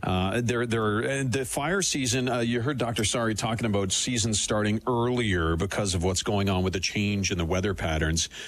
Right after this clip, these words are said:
Uh, the season started super early this year, a good two weeks ahead of what is considered, quote unquote, normal in British Columbia. Started on June seventeenth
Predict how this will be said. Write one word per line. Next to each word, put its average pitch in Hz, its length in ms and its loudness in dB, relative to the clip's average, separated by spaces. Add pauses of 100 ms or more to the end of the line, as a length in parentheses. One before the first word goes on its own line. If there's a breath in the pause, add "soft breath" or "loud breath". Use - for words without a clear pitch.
(140 loud breath)
Uh, 131 260 -2
the 123 280 -2
season 196 480 0
started 113 560 0 (380 loud breath)
super 180 680 0
early 107 300 2
this 98 240 2
year, 82 160 0
a 98 60 2
good 110 260 -2
two - 240 -2
weeks 190 420 0
ahead 117 540 0
of 104 340 0
what 107 240 0
is 104 180 0
considered, 101 460 0
quote 104 220 -2
unquote, 101 320 0
normal 95 600 2
in 90 140 0
British 80 280 0
Columbia. 87 440 0
Started 135 320 0
on 110 160 0
June 147 460 0
seventeenth 127 1040 -2